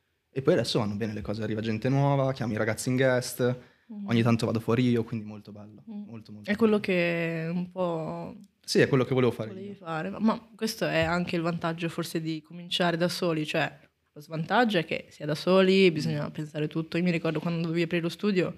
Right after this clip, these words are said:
Speaker 2: mm, lo spazio che avevi era veramente orribile.
Speaker 1: Quello, cioè, lo studio mio,
Speaker 2: Lo,
Speaker 1: prima di
Speaker 2: lo,
Speaker 1: tutto.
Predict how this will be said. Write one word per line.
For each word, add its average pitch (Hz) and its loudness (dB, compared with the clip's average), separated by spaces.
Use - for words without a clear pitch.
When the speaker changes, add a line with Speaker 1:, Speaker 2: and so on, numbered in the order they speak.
Speaker 2:
mm, 143 -20
lo 156 -18
spazio 160 -4
che 170 0
avevi 180 8
era 151 4
veramente 156 0
orribile. 165 -2
Speaker 1:
Quello, 117 6
cioè, 110 6
lo 113 2
studio 120 2
mio, 151 6
Speaker 2:
Lo, 151 4
Speaker 1:
prima 120 4
di 107 2
Speaker 2:
lo, - -2
Speaker 1:
tutto. - -4